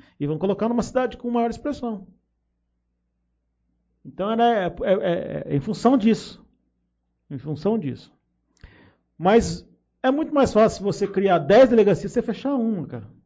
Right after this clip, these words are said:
O, o, o risco político, a, o prejuízo político é muito grande pra todo mundo.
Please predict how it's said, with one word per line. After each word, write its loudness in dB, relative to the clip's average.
O, -6
o, -2
o -4
risco -2
político, -4
a, -6
o -12
prejuízo 4
político -2
é 2
muito -2
grande -2
pra -6
todo -2
mundo. -8